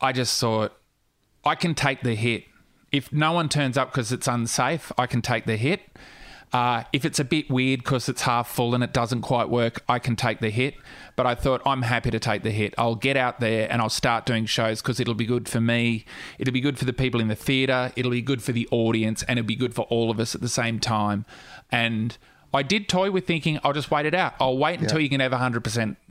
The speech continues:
Speaker 1: capacity." And I can, 'cause I could wait until l-,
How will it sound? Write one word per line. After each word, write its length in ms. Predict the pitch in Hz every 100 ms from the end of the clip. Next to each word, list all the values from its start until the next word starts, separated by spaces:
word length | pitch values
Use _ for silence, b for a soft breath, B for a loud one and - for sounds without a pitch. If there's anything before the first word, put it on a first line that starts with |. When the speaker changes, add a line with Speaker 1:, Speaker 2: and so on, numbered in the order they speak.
| -
Speaker 1:
capacity." 520 | 110 117 113 - 113
And 80 | 117
I 80 |
can, 180 | 120 151
'cause 220 | 135 151
I 80 | 156
could 200 | 147 170
wait 280 | 135 151 196
until 460 | 156 135 123 110 - - -
l-, 160 | 120